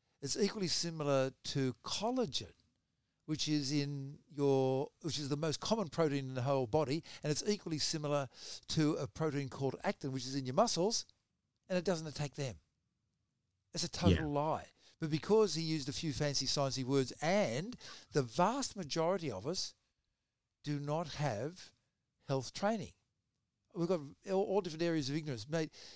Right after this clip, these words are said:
Speaker 1: you ask me to analyse a financial f-, spreadsheet or a company's, um, balance sheet of the books, no idea.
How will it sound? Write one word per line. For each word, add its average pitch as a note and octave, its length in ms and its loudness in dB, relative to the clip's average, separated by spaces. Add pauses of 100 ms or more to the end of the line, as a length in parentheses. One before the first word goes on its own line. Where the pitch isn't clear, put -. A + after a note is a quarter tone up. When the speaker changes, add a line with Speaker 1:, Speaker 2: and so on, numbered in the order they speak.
Speaker 1:
you F#3+ 140 4
ask F#3+ 200 4
me D#3+ 540 -2
to D3 200 -2 (140)
analyse D3 880 0 (460)
a C#3 80 -6
financial C#3+ 1400 0 (280)
f-, - 100 -14 (400)
spreadsheet D#3+ 800 -2 (480)
or C#3+ 720 8
a - 60 -2
company's, C#3 1080 -4
um, B2+ 460 -2
balance D3+ 600 -2
sheet D#3+ 280 -2
of C3+ 80 -4
the A#2 80 -6
books, E3 420 0
no C3+ 180 0
idea. A2 340 -4